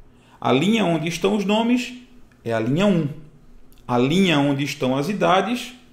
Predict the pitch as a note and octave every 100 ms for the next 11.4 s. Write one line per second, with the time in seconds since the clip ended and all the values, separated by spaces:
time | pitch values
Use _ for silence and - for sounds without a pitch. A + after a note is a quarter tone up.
0 | _ - - C3 B2+ A#2 B2 D#3+ C#3+ E3+
1 | C3+ - - - - - - - - -
2 | - - - D3 C#3 A#2+ A#2 A2 G#2+ -
3 | - - A#2+ C3+ D#3+ D#3 D3 E3 G#3+ -
4 | - - - C#3 C#3 - E3+ E3+ - G#3
5 | D#3 B2 A#2 - - A#2+ A2+ B2 D3+ -
6 | - - - - B2 A#2 C#3 E3+ E3+ D3
7 | B2 C3 - - - - - - F3 C3
8 | B2+ C#3 - - - - - - - -
9 | - - - - - _ - - C3+ C3+
10 | G#3+ B3 B3 A3+ G#3 G#3 G3+ G3+ - D3
11 | A#2 G#2+ G#2